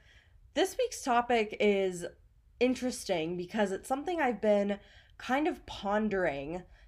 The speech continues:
since I came back from my conference in Chicago. And the conference topic was orthodoxy on purpose,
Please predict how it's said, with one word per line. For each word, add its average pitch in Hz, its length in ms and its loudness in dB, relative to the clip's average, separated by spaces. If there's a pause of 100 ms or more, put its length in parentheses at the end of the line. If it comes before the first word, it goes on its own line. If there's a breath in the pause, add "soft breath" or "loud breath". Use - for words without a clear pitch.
since 233 240 0
I 220 80 8
came 208 220 2
back 185 220 2
from 208 160 -6
my 170 480 0 (100)
conference 180 760 -4
in 185 160 -8
Chicago. 180 800 -2 (540 soft breath)
And 214 520 2
the 202 200 -2
conference 269 680 -2
topic 233 600 2
was 185 520 4
orthodoxy 214 720 0
on 160 180 0
purpose, 160 840 -6